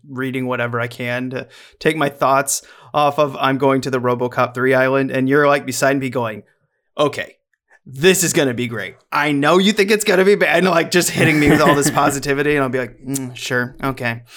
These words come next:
Speaker 1: <laughs> We'll see. <laughs> Uh, the one thing I do like in this film, and I brought it up with the Magnavolt commercial, all these commercials, the O C P Communications commercial where the guy shoots himself on a commercial,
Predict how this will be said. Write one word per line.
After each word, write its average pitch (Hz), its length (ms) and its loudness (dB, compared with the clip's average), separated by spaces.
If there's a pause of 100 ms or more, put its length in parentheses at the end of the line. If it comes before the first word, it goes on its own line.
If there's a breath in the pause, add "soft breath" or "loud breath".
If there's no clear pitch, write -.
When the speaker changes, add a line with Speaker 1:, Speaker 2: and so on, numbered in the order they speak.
(320 loud breath)
Speaker 1:
<laughs> - 800 -2
We'll 165 160 2
see. 330 560 4
<laughs> - 40 -20 (1400 loud breath)
Uh, 143 640 4
the 185 100 2
one 381 160 2
thing 370 160 0
I 269 80 4
do 208 280 2
like 170 240 4
in 151 60 -8
this 139 160 -4
film, 139 220 -2
and 131 80 -2
I - 20 -2
brought 160 240 2
it 143 100 2
up 131 240 0
with 123 200 -4
the 123 400 -6 (320 loud breath)
Magnavolt 151 600 -2
commercial, 160 480 -4 (240 loud breath)
all 226 140 2
these 226 180 -2
commercials, 120 540 -4
the 127 100 -8
O 143 120 0
C 139 180 -6
P 135 320 -6
Communications 123 800 -6
commercial 123 500 -8
where 120 120 -10
the 117 80 -10
guy 113 420 -6
shoots - 460 -8
himself 127 500 -4
on 127 160 -2
a 107 60 -10
commercial, 123 720 -6